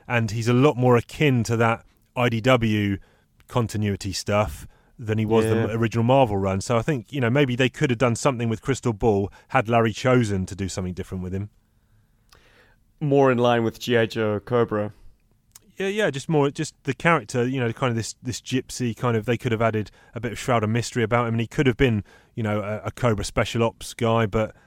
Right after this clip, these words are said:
Speaker 1: as soon as you put him in that kind of fur-lined tank top with,
Speaker 2: <laughs>
Speaker 1: uh, a hypno shield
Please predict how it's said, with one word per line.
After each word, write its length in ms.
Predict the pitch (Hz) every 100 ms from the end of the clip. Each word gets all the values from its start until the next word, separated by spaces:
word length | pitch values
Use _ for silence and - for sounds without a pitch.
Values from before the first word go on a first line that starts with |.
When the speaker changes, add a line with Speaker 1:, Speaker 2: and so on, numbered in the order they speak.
| _ -
Speaker 1:
as 100 | -
soon 180 | 165 135
as 120 | 107
you 240 | 120 113 - _ _ _
put 180 | - 135
him 100 | 113
in 80 | 113
that 140 | 110 -
kind 140 | 113
of 80 | 101
fur-lined 880 | - 123 113 110 107 104 101 98 - _ _ -
tank 300 | 135 120 -
top 320 | 110 107 -
with, 280 | 135 104 95 - - -
Speaker 2:
<laughs> 0 | -
Speaker 1:
uh, 540 | 107 104 107 82 98 - 120
a 220 | 98 107
hypno 340 | 120 143 107
shield 600 | 101 - 107 101 107 110